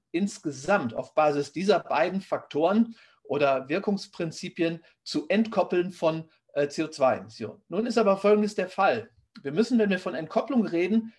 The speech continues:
etwas präziser werden. Das heißt also,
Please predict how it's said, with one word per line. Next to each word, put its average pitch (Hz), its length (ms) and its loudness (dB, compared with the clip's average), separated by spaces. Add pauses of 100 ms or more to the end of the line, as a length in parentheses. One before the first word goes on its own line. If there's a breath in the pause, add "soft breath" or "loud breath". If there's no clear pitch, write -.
(140 loud breath)
etwas 185 340 -4
präziser 214 560 2
werden. 117 340 -4 (440)
Das 131 200 -8
heißt 202 360 0
also, 165 500 0